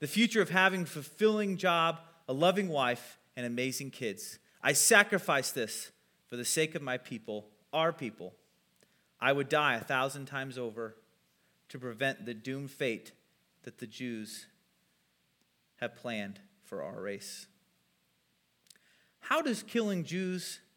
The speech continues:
help the European race? The Euro-, Ru-, European race, you think it's doomed?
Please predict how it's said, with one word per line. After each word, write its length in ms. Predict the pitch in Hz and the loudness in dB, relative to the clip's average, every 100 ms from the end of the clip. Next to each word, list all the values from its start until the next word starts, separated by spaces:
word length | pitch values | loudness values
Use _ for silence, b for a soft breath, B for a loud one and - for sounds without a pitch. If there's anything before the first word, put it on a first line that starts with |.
| _ - | _ -4
help 240 | 247 247 | -4 -4
the 100 | 120 | -6
European 460 | 110 110 - 110 95 | -6 -8 -10 -12 -8
race? 480 | 98 110 - - _ _ _ _ _ _ _ _ _ _ _ _ _ - | -10 -10 -14 -16 _ _ _ _ _ _ _ _ _ _ _ _ _ -2
The 80 | 165 | 4
Euro-, 360 | 262 247 175 - - | 4 4 -4 -16 -4
Ru-, 220 | 180 233 | 0 2
European 540 | 151 247 254 247 233 | 2 0 0 -2 0
race, 420 | 180 214 214 - 143 | 2 2 2 -2 -6
you 100 | 156 | -8
think 180 | 269 | -8
it's 140 | 262 - | -8 -6
doomed? 400 | 160 302 392 | -4 -2 -4